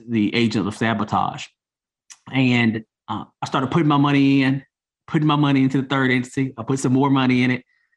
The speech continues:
Uh, I painted a building. I bought furniture for the company, all while doing due diligence. And about a year and a half or so later, my lawyer called and said, "Brandon, where is your money?"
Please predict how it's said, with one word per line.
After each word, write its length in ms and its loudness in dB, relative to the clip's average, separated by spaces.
Uh, 280 0
I 180 0
painted 300 2
a 40 2
building. 680 2
I 60 -6
bought 360 -2
furniture 380 0
for 260 -2
the 80 -2
company, 840 0
all 280 2
while 200 2
doing 300 0
due 120 0
diligence. 500 -2
And 80 -2
about 220 2
a 40 2
year 240 4
and 80 2
a 40 2
half 500 0
or 80 -2
so 320 0
later, 540 0
my 80 0
lawyer 340 2
called 340 2
and 100 0
said, 300 -2
"Brandon, 360 2
where 220 0
is 260 2
your 140 2
money?" 480 2